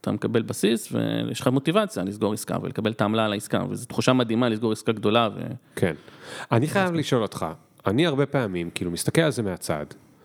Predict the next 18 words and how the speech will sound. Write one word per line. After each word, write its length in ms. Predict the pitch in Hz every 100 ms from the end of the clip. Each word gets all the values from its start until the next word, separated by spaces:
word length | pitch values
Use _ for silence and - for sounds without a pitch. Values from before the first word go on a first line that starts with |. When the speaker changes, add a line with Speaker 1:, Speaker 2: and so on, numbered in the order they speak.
| - - - -
Speaker 2:
ולי 180 | 113 330
זה 120 | 330
מה 120 | 302
זה 80 | 302
מוזר, 440 | 285 185 95 76 73 - _ -
כי 140 | - 110
כאילו, 400 | 160 202 220 208
אתה 120 | 202
יודע, 240 | 202 190 - -
אני 140 | 127 127
ניהלתי 560 | 120 117 101 110 92
אנשי 200 | 90 101
פרודקט, 580 | - 95 92 92 98 -
מפתחים, 680 | 101 - 107 - 104 98 95
מעצבים, 480 | 95 - 101 104 95
כל 180 | 120 139
מיני 140 | 131
כאלה, 440 | - 85 76 76